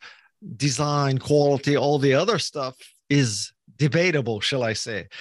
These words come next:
So, um, the lesson I learned really in life is that fundamentally in life, there are only two functions.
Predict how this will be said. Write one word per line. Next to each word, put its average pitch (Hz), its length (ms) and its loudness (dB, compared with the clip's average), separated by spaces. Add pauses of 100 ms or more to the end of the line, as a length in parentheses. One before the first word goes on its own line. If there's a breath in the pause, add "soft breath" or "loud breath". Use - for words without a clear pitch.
(640 loud breath)
So, 196 640 2 (260)
um, 180 320 0 (160)
the 175 220 2
lesson 247 400 2
I 202 160 2
learned 151 340 0
really 160 480 2
in 135 100 2
life 135 880 -2
is 131 240 -6
that 131 280 -2 (720 soft breath)
fundamentally 214 760 2
in 139 100 0
life, 135 640 0 (1400)
there 165 220 -2
are 190 140 0
only 180 340 0
two 208 460 -8
functions. 120 1040 -6